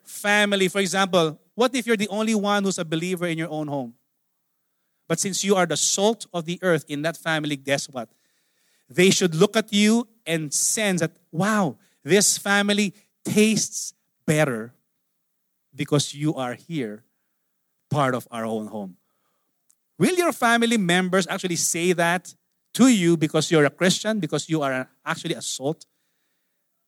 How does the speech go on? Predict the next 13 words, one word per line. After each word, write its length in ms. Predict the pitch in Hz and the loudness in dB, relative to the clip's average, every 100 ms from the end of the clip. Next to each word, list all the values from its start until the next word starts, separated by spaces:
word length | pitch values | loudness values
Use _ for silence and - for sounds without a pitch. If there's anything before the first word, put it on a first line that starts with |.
| _ - | _ 4
Or 200 | 175 165 | 6 8
you're 200 | 175 165 | 6 6
actually 300 | 165 175 170 | 2 0 4
always 400 | 160 156 156 - | 4 4 2 -2
assaulting 600 | 151 - 143 139 135 131 | -2 0 0 -2 -2 -4
them? 280 | 113 98 92 _ _ _ _ _ _ _ _ _ _ _ _ - _ _ _ _ _ _ _ _ _ _ _ _ _ _ _ _ _ _ - | -4 -10 -18 _ _ _ _ _ _ _ _ _ _ _ _ -20 _ _ _ _ _ _ _ _ _ _ _ _ _ _ _ _ _ _ 2
Or 140 | 180 | 2
persec-, 480 | - 220 - 214 165 _ | 6 6 6 0 -6 _
you're 160 | 190 262 | 4 6
the 100 | 233 | 8
ones 280 | 220 226 - | 6 6 2
persecuting 760 | - 277 294 233 240 233 214 | 4 4 4 0 0 0 2
them, 400 | 240 294 202 202 | 4 4 2 -2